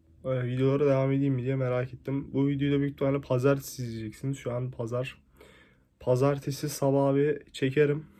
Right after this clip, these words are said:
kilomu. Salona gideceğim kardiyoya da.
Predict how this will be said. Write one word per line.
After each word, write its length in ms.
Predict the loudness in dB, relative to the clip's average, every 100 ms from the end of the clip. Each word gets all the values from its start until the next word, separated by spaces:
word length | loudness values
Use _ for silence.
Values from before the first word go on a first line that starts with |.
| -20 -20 -8
kilomu. 440 | -4 -2 -2 -2 -8 _ _ _ _ -20 -20 _ -20
Salona 420 | -14 -4 0 0 0
gideceğim 360 | -4 -6 -8
kardiyoya 520 | -6 -8 -6 -4 -4
da. 160 | -4 -6